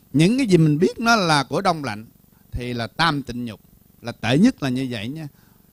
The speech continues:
Ăn chay thì khỏi nói rồi. Đó là mình đang nói về cái thân người á, phải gán chỉ lẹ lẹ lẹ như trái cây vậy đó.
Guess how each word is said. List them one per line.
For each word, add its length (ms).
Ăn 240
chay 320
thì 220
khỏi 260
nói 180
rồi. 260
Đó 200
là 80
mình 220
đang 220
nói 200
về 120
cái 100
thân 300
người 260
á, 220
phải 220
gán 220
chỉ 160
lẹ 140
lẹ 160
lẹ 280
như 100
trái 120
cây 340
vậy 100
đó. 60